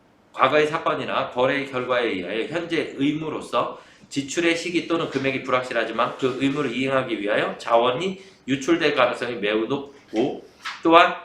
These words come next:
당해 금액을 신뢰성 있게 측정, 추정할 수 있는 의무를 말한다. 네, 아, 정답 이 번이라고 해야 할 것 같네요.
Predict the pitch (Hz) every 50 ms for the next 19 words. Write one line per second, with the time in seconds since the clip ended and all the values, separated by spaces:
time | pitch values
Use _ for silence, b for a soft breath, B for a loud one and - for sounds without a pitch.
0 | - - _ - 117 127 139 147 135 135 123 120 127 139 - 165 160 170 165 -
1 | 160 143 127 127 139 135 - 143 - - - 143 135 127 - 120 117 117 113 110
2 | 107 - - - - - 165 151 147 123 104 - 113 107 117 131 139 156 165 165
3 | 165 - - 131 131 127 127 113 113 139 175 196 - - - - - 110 107 104
4 | 104 - - - - - _ - 107 101 - - - b b b b b b -
5 | 92 92 92 - - 110 117 120 131 123 - - - 123 131 151 139 170 175 170
6 | 156 143 135 127 123 117 107 101 123 123 107 98 - 135 - - 110 - - -
7 | - - 73 - - -